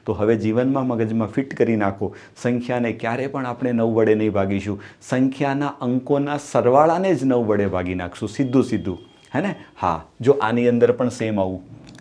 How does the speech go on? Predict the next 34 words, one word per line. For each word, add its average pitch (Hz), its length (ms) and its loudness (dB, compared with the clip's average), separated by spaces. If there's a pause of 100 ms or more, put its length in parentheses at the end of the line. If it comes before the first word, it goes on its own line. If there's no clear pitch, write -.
(100)
ચેક 131 220 2
કરીએ. 143 300 2 (300)
પાંચને 117 380 4
ચાર 123 220 6
નવ, 120 360 2 (200)
નવને 117 340 4
ત્રણ 123 240 2
બાર, 120 400 6
બારને 104 360 2
બે 113 140 0
ચૌદ, 120 540 2
ને 110 100 -2
એક 107 140 -6
પંદર. 104 280 0 (320)
પંદરને 156 460 4
નવ 127 240 4
વડે 123 200 4
ભાગીશું 113 500 0
તો 120 100 -2
શેષ 123 300 -4
કેટલી 135 280 2
વધશે? 113 380 -2 (280)
તમે 117 160 0
કહેશો, 110 260 -2
"સાહેબ, 104 280 -2
વત્તા 104 300 2
છ 104 220 -6
શેષ 101 320 -8
વધશે." 101 260 -8
જોઈ 117 180 2
લો 117 160 2
પૂરું. 101 340 -2 (1300)
સેમ 143 220 4
અહીંયા 143 320 6